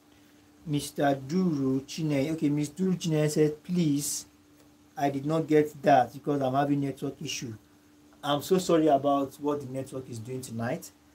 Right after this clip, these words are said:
I'm not sure Miss Regina is even still with us. Miss Regina, if you are still with us,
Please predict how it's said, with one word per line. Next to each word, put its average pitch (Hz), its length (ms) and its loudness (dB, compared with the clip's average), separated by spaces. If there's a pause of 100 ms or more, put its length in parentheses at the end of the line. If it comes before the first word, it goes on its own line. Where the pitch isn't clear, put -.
(340)
I'm 147 160 0
not 180 180 6
sure 160 340 4
Miss 139 240 -2
Regina 143 400 2
is 131 200 -2
even 143 280 -2
still - 280 -4
with 127 240 -12
us. 135 360 4
Miss 135 180 -6
Regina, 147 400 0
if 143 140 -2
you 135 100 -2
are 120 80 0
still 160 200 -6
with - 200 -6
us, 147 340 -4